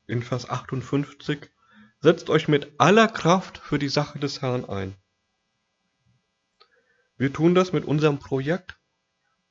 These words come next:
Und ich weiß gar nicht, ob ihr wisst,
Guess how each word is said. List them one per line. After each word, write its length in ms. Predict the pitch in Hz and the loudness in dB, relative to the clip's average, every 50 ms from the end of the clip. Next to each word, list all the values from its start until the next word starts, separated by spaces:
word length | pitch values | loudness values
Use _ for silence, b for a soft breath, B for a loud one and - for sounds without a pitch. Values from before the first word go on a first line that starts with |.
| _ _ _ _ _ _ _ _ _ _ _ _ _ _ _ _ _ _ b b b b b b b b b | _ _ _ _ _ _ _ _ _ _ _ _ _ _ _ _ _ _ b b b b b b b b b
Und 120 | - 127 | -6 -6
ich 120 | 127 131 - | -4 0 2
weiß 180 | 139 143 143 | 2 2 2
gar 140 | - 135 143 | 4 4 4
nicht, 160 | 165 165 160 | 4 2 0
ob 140 | - 117 117 | -4 -6 -4
ihr 160 | 135 123 120 | -4 -4 -2
wisst, 340 | 123 160 214 - - - - | -2 -4 -4 -4 -8 -20 -20